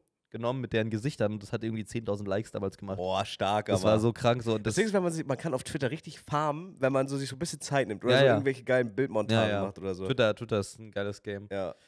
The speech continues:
Speaker 1: Äh, ja, wollen wir, wollen wir rein in die, in die
Speaker 2: Safe.
Speaker 1: F A Qs? Willst du anfangen?
Speaker 2: Ja, ja, ja, ja, ja, es wäre mir ein Fest.
Speaker 1: Wollen wir, sollen wir sagen, wir, wir beantworten alles ausnahmslos?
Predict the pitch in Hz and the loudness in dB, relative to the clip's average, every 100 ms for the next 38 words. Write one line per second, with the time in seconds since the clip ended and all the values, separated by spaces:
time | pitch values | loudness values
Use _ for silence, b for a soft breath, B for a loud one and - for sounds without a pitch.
0 | b b - 131 127 123 151 185 123 165 | b b 0 4 4 4 4 2 2 2
1 | 170 147 160 147 196 156 120 120 117 110 | 2 2 2 2 0 -2 -6 -8 -8 -10
2 | 107 104 107 107 _ _ - - 107 95 | -12 -8 -8 -8 _ _ -20 -8 -6 -4
3 | 101 123 120 147 127 143 - 208 208 110 | -4 -4 -4 -6 -4 -4 -2 -2 -2 -6
4 | 90 - 131 101 - 107 90 92 87 85 | -6 -2 0 0 -4 -4 -2 -2 -4 -6
5 | 78 101 98 95 87 - 82 - _ 131 | -6 -4 -2 -2 -4 -6 -8 -10 _ 4
6 | 175 165 131 147 151 139 143 135 120 - | 4 4 2 0 2 0 2 2 0 -2
7 | 123 120 - - 110 123 - 95 104 - | 0 0 -2 -8 -6 -4 -2 -4 -6 -4
8 | 98 120 170 214 - - 147 170 165 160 | 0 2 2 0 -4 -2 0 -2 -8 -4
9 | 175 196 - | -4 -4 -12